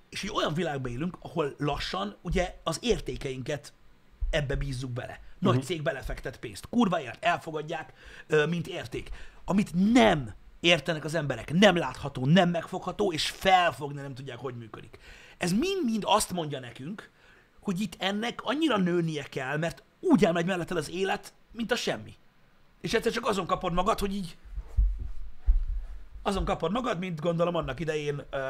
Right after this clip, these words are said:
Speaker 1: azok, akik mondjuk egyszer csak minden, minden számítógéppel vezérelt lett,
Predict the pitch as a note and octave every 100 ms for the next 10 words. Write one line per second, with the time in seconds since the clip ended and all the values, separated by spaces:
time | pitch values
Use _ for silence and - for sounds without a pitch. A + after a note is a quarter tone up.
0 | C3 - D#3 C#3+ D3 D#3 - D3 C#3+ C3+
1 | - - F#3+ F3+ D#3+ E3+ F3 C#3+ C3+ D#3
2 | C3 C3 E3+ C#3+ A#2+ E3+ A3 A3+ A3 A3
3 | F#3 E3+ F3+ D3 C#3+ C#3 -